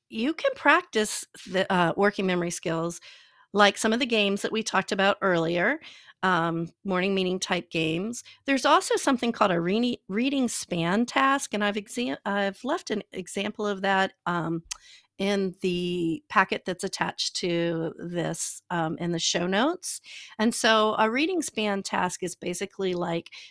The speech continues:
when you ask a kid a question, um, and you say to them, um, "I like to play in the sand at the blank," and they have to fill in what the blank is. Um, that's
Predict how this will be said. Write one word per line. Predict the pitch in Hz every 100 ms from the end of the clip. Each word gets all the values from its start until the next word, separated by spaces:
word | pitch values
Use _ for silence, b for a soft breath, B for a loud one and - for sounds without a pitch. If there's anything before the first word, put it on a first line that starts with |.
| B
when | 190
you | 196 190
ask | 180 185 -
a | 185
kid | - - 196 175 175 165 -
a | 175
question, | - 185 180 - 175 165 165 165 B B B -
um, | 175 165 165 160 -
and | 190
you | 185
say | 175 - 170
to | - 170
them, | 160 160 165 170 160 B B B B -
um, | 165 165 175
"I | 175
like | 185 202 220
to | 240
play | - 214 190 185
in | 190 185
the | 175
sand | - - 269 269 262 254 -
at | 190 196 202 -
the | 175 175 190 190 190 190 190 _ _
blank," | 185 180 165 170 - - -
and | 180
they | 180
have | 190
to | -
fill | 190 180 180
in | 170 165
what | 175 -
the | 170
blank | 165 165 175 -
is. | 262 330 370 - - B B B B
Um, | 190 180 175 -
that's | 175 190 214 240 - -